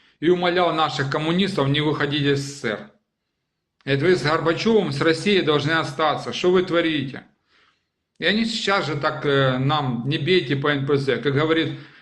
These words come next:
Геннадий Викторович Балашов, <clears throat> его слушать невозможно, сказочник.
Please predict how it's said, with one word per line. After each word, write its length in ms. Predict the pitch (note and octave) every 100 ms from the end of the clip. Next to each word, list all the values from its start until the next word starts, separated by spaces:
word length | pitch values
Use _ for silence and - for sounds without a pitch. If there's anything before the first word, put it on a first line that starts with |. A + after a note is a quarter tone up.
| _
Геннадий 420 | C3+ E3+ E3+ D3
Викторович 520 | D#3 E3+ C#3+ D3+ C#3 C3+
Балашов, 720 | D#3+ E3+ - A3 G#3 - - - C#3+ -
<clears throat> 280 | - _ -
его 220 | C3+ C#3+
слушать 360 | F#3 D#3 D3
невозможно, 600 | C#3 C#3+ C#3+ C3 C3 A2+ A2+
сказочник. 640 | - C3 A#2 A2 A#2